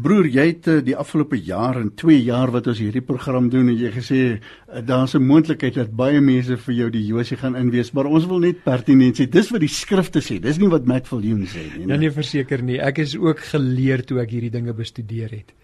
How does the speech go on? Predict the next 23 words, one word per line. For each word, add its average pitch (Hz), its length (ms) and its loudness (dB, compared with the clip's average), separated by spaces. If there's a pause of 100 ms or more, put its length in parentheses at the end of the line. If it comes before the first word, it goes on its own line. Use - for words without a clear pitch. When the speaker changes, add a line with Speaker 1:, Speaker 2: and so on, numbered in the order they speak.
(120)
Speaker 1:
Ja. 87 360 -10 (600)
Alright, 175 420 0
so 233 300 2
hoe 202 200 6
lyk 220 200 4
die 202 100 2
gewone 131 440 4
kribprentjie? 101 720 -6 (680)
Speaker 2:
Dit 190 180 4
wat 202 180 2
ek 196 160 4
en 190 100 2
jy 170 400 4 (100)
mee 151 160 0
groot 160 300 -2
geword 120 460 -6
het, 107 220 -12
ons 120 180 -8
skryf 120 300 -8
vir 113 100 -8
Josef 131 720 -4 (720)
en 120 220 -8
Maria. 139 680 -2